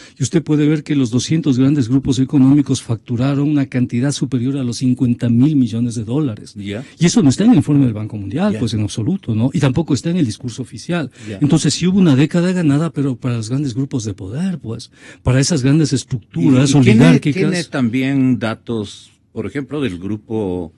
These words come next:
Speaker 1: Tengo todos los
Speaker 2: judío
Speaker 1: datos.
Speaker 2: cuencano?
Speaker 1: Tengo todos los datos, tengo todas las empresas, los datos, tengo
Speaker 2: Sí, sí,
Speaker 1: absolutamente
Speaker 2: del grupo cuencano.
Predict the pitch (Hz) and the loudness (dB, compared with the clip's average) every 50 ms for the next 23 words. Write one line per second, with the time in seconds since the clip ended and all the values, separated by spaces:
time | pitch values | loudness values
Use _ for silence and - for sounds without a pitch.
0 | _ _ _ - 151 147 127 - - 196 226 202 147 123 120 107 123 139 143 - | _ _ _ 2 4 4 4 4 6 6 6 8 8 6 4 4 4 4 4 6
1 | 135 147 139 120 113 110 107 110 107 104 - 165 180 196 226 233 - _ _ - | 6 6 6 6 4 2 0 -2 -4 -6 -6 -8 -8 -6 -8 -8 -12 _ _ -6
2 | 143 156 147 127 - _ 185 196 220 208 175 139 123 117 107 143 151 - - 127 | -6 -4 -4 -4 -4 _ -2 0 0 2 2 0 0 0 -2 -4 -4 -4 -4 -6
3 | 110 - 170 165 160 139 - 143 131 120 117 117 127 120 117 113 - 117 131 156 | -6 -4 -2 0 0 0 0 0 0 0 0 0 0 0 0 -2 -2 -2 -2 -2
4 | 165 - - 120 110 107 110 117 123 117 110 113 139 156 - _ 147 151 139 127 | -2 -2 -4 -4 -4 -4 -2 -4 -4 -4 -4 -4 -4 -4 -2 _ 2 4 4 4
5 | 117 - 160 123 143 135 - 147 135 135 143 151 147 143 147 120 151 165 208 214 | 2 0 0 0 2 2 2 4 4 4 4 2 2 0 -2 -2 -2 -2 -6 -4
6 | 214 208 190 - - 165 147 123 - 220 220 240 240 | -4 -6 -8 -8 -8 -10 -10 -10 -10 -6 -6 -6 -6